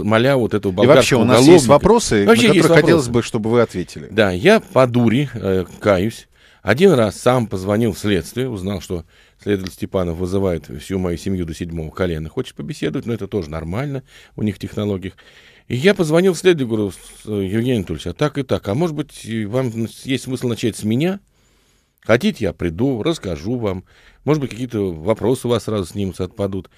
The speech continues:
Speaker 1: Может, наоборот, вы там
Speaker 2: Нет,
Speaker 1: что-то».
Speaker 2: значит, то есть вы не убегаете ни от кого?
Speaker 1: Да я же говорю, я,
Speaker 2: И не
Speaker 1: я,
Speaker 2: бегаете.
Speaker 1: я сам двадцатого числа
Speaker 2: Так.
Speaker 1: пришёл к следователю Степанову, с которым мы мило три часа с лишним побеседовали,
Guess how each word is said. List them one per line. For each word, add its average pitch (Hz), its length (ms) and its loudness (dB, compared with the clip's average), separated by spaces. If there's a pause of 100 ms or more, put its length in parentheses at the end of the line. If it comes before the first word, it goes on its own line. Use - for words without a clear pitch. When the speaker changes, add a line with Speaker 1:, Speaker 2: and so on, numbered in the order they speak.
(240)
Speaker 1:
Может, 117 220 -4
наоборот, 101 400 -2
вы 117 80 -6
там 104 140 -8
Speaker 2:
Нет, 92 80 -8
Speaker 1:
что-то». 131 160 2
Speaker 2:
значит, 90 260 -10
то 120 80 -4
есть 120 160 -4
вы 143 120 -2
не 151 120 -2
убегаете 139 600 -6
ни 80 80 -12
от 78 120 -16
кого? 92 320 -16
Speaker 1:
Да 95 80 0
я 151 200 6
же 131 60 -2
говорю, 139 180 0
я, 143 180 4
Speaker 2:
И 139 100 2
не - 0 -
Speaker 1:
я, 143 200 6
Speaker 2:
бегаете. 104 180 -2
Speaker 1:
я 156 120 0
сам 190 360 -2
двадцатого 120 560 -2
числа 78 420 -10 (320)
Speaker 2:
Так. 92 220 -4 (200)
Speaker 1:
пришёл 180 400 2
к - 80 -16
следователю 135 380 -6
Степанову, 87 600 -12 (400)
с - 20 -20
которым 135 280 -2
мы 135 120 0
мило 175 300 0
три 151 220 -6
часа 110 260 -6
с - 100 -16
лишним 95 300 -10
побеседовали, 90 800 -10